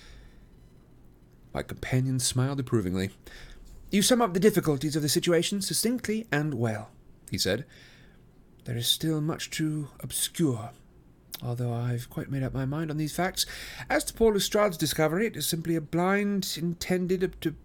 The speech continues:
put the police upon a wrong track by suggesting socialism and secret societies. It was not done by a German. The A, if you notice, was printed somewhat after the German fashion.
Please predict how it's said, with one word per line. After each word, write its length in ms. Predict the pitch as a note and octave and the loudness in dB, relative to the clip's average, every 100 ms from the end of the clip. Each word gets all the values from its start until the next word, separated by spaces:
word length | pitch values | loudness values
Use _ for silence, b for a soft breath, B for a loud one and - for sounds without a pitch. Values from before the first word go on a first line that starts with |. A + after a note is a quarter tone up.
| - | -10
put 140 | - - | -8 -4
the 60 | |
police 280 | F3 F3+ E3+ | 0 0 0
upon 180 | E3 F3 | -2 0
a 60 | E3+ | 4
wrong 260 | F3 F3 | 4 2
track 440 | E3 C#3+ - - - B B B B B | -2 -4 -4 -8 -16 B B B B B
by 120 | - G#2+ | -6 -4
suggesting 680 | C3 D#3+ D3+ D#3+ D#3 D#3 | 0 2 2 0 0 0
socialism 720 | C3+ F#3+ G3 F3 F3 E3+ F3+ E3 | 2 4 4 4 4 4 2 2
and 180 | D#3 | 0
secret 360 | - E3 - - | 0 -2 -2 -2
societies. 640 | D#3 D#3+ C3+ G2 - - - B B B B B B - | -2 0 0 -2 -6 -12 -14 B B B B B B -2
It 100 | C3+ | 0
was 140 | D3 | 2
not 180 | E3+ D3 | 0 2
done 280 | D3 B2+ A2+ | 2 4 0
by 120 | A2 | -2
a 80 | A#2 | -2
German. 380 | A#2+ A#2 C3+ E3 - - - - - - - - | -2 -2 -2 -4 -16 -20 -20 -20 -20 -20 -20 -4
The 160 | F#3 - | 0 4
A, 340 | G#3 G3+ C4 - | 6 6 2 -2
if 140 | D#3 - | -4 -2
you 60 | |
notice, 300 | C#3+ A#2+ F3 | 0 0 0
was 100 | F3+ | -4
printed 420 | - A3 G3 G#3 - | -4 -6 -4 -4 -4
somewhat 600 | - - E3+ E3 D#3+ F3 | -6 -4 0 2 0 0
after 240 | D#3+ D#3+ | -2 -2
the 80 | D3+ | -2
German 300 | D3+ C#3+ C3+ | -2 -2 -2
fashion. 400 | C#3+ C#3 - | -2 -2 -4